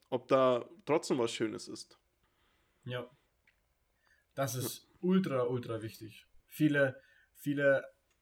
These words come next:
Speaker 2: auch, auch, ich glaub, Thema Erwartungen spielt hier auch eine ganz große Rolle.
Speaker 1: Ja, ja, absolut.
Speaker 2: Weil wenn, äh, Leute gehen in eine, in eine Situation rein, unabhängig von, ähm, von der Situation an sich und erwarten etwas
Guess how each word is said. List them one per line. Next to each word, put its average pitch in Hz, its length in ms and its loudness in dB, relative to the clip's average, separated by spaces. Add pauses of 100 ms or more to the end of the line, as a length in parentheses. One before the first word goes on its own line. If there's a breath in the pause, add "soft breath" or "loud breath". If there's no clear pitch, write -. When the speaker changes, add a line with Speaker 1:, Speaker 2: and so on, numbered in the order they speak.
(800)
Speaker 2:
auch, - 240 -2
auch, 226 100 -2
ich - 80 -12
glaub, 196 140 -2
Thema 208 200 4
Erwartungen 131 580 0
spielt 117 260 -8
hier 98 120 -8
auch 110 60 -8
eine 110 140 -8
ganz 110 220 -12
große 113 280 -16
Rolle. 120 180 -12
Speaker 1:
Ja, 120 140 -4
ja, 110 180 -2
absolut. - 480 -12 (220)
Speaker 2:
Weil 123 100 0
wenn, 127 200 0
äh, - 240 -8
Leute 151 340 0
gehen 151 280 0
in 127 120 -6
eine, 131 320 -4
in 123 80 -4
eine 127 200 -2
Situation 135 760 -4
rein, 180 460 -2
unabhängig 135 600 -2
von, 120 420 -4 (100)
ähm, 113 580 -6
von 123 220 -4
der 120 100 4
Situation 120 460 -2
an 120 120 0
sich 151 320 -2
und 135 180 -2
erwarten 135 520 4
etwas 185 580 -6